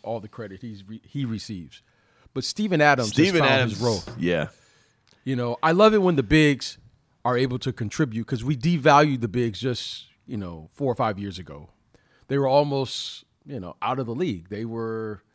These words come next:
Speaker 2: Treated 'em
Speaker 1: they
Speaker 2: like
Speaker 1: were
Speaker 2: dinosaurs. Yeah.
Speaker 1: Yeah, we treated 'em like dinosaurs. They were dinosaurs. They were out. They were out of the league. <laughs> Small ball is here. And you slowly but surely, you're seeing the game getting significant contributions,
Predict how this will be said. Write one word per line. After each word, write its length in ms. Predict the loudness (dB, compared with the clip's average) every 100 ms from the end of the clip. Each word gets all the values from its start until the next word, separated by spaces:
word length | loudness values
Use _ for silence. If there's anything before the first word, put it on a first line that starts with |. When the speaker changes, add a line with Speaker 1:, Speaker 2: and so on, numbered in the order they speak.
| 0
Speaker 2:
Treated 260 | 2 4
'em 80 | 4
Speaker 1:
they 60 | 2
Speaker 2:
like 80 | 2
Speaker 1:
were 60 |
Speaker 2:
dinosaurs. 720 | 2 2 2 0 -4 -6 -10 -4
Yeah. 120 | 0
Speaker 1:
Yeah, 240 | 0 0 -4
we 140 | -8
treated 400 | -8 -4 -2 0
'em 480 | 2 2 2 0 -2 -8 _ -20 -20 _ _ -20 _ _ _ _ _ _
like 300 | -4 0 0
dinosaurs. 600 | 0 -4 -6 -8 -8 -6
They 160 | -4 -4
were 260 | -2 -2 -2
dinosaurs. 540 | -6 -10 -12 -12 -4
They 140 | 0
were 120 | 4 6
out. 340 | 6 4 -2
They 120 | 0
were 80 | 4
out 160 | 6 6
of 80 |
the 80 | 2
league. 280 | 0 0 -2
<laughs> 120 | -10
Small 260 | -2 0 2
ball 260 | 4 2
is 120 | 2 0
here. 280 | 0 0 -6 _ _ _ -20 -4
And 280 | -2 0 -2
you 100 | -2
slowly 560 | -2 0 0 0 -2
but 160 | -6 -6
surely, 340 | -2 -2 -2
you're 140 | -2 -4
seeing 640 | -4 -2 0 2 0 -2
the 100 | -4
game 720 | -2 0 2 2 2 0 -4 _ _ _ _ _
getting 280 | 0 2 2
significant 640 | 0 -4 -4 -6 -6 -8
contributions, 960 | -4 -4 -4 -6 -4 -6 -6 -10 -12 -20